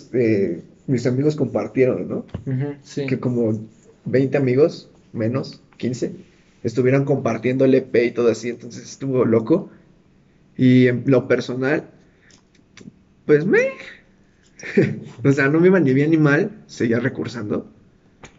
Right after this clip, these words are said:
Speaker 1: Eh, estaba feliz porque,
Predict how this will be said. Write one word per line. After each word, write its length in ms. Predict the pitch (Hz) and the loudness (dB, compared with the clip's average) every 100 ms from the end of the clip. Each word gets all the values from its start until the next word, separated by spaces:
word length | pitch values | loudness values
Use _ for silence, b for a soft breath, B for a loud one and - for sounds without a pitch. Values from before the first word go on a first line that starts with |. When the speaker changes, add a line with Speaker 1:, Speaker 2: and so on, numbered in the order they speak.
| _ - | _ -10
Speaker 1:
Eh, 340 | - 78 69 - - - | -6 -4 -4 -8 -12 -12
estaba 240 | - 165 | -6 -4
feliz 560 | 165 117 120 196 - - _ _ _ _ _ _ - - _ _ | 0 0 0 -4 -8 -18 _ _ _ _ _ _ -20 -20 _ _
porque, 280 | - - - | -6 -6 -8